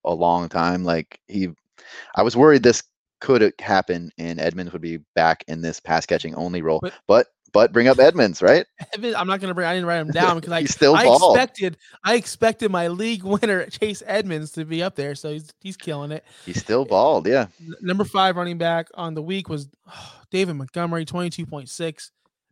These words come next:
Speaker 2: At least he gave you a winning week on his
Speaker 1: Mm-hmm.
Speaker 2: way out, hopefully.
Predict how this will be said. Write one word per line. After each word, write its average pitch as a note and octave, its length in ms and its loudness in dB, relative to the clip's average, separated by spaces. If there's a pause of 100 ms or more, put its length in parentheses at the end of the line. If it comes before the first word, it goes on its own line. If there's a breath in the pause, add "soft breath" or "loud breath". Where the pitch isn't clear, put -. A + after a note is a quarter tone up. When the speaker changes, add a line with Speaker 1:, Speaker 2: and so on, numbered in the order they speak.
Speaker 2:
At E3 120 -8
least G#3+ 240 -4
he A3 60 -8
gave F3+ 320 -4
you E3+ 180 -4
a E3+ 60 -4
winning E3 360 -6
week D#3 380 -12 (480)
on D#3+ 160 -8
his C#3+ 120 -6
Speaker 1:
Mm-hmm. C#3+ 100 -8
Speaker 2:
way C#3+ 120 -8
out, C3 360 -10 (100)
hopefully. C#3+ 420 -16